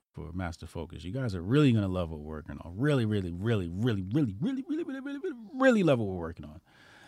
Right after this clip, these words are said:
And I can't wait to share that information with you. But for now, we're gonna have to hold off. We're gonna have to hold off. Thank you, Kay, for posting that link. All right, let's go back.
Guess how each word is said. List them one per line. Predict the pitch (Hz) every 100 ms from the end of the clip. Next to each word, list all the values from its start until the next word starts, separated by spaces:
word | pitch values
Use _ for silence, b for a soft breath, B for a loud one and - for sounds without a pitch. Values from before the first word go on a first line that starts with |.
| B B B -
And | 120 117
I | 107
can't | - 113
wait | 107 117
to |
share | - 147
that | 135
information | 98 - 85 85 82
with | -
you. | - 82
But | - 90
for | - 87
now, | 90 110 127 90 73 90 107 _ _ _ _ _ _ _ _ _ _ b b _ _ _ _ -
we're | -
gonna | 90
have | -
to |
hold | 85 98 95
off. | 113 117 - - - _
We're | -
gonna | 82 82
have | 85
to | 85
hold | 90 90
off. | 104 90 -
Thank | 151 -
you, |
Kay, | 69 - 76
for | -
posting | - 80 -
that | 73 76
link. | 80 95 _ _ _
All | 113
right, | 82
let's | 120 -
go | 85
back. | - -